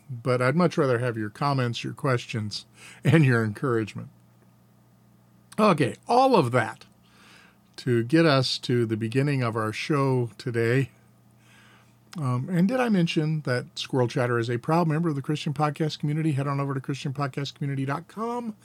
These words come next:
Check out all the great curated podcasts that are over there. If I already said that,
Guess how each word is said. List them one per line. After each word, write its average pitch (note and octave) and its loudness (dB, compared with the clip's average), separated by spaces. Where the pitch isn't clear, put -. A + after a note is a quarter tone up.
Check F3 -2
out D#3+ 4
all D3 4
the C#3+ 0
great C3+ 0
curated B2+ 0
podcasts B2+ -2
that C3 -4
are B2+ -8
over C#3 -2
there. A2+ 0
If A2 -10
I B2+ -2
already C3+ -2
said E3 0
that, E3+ 4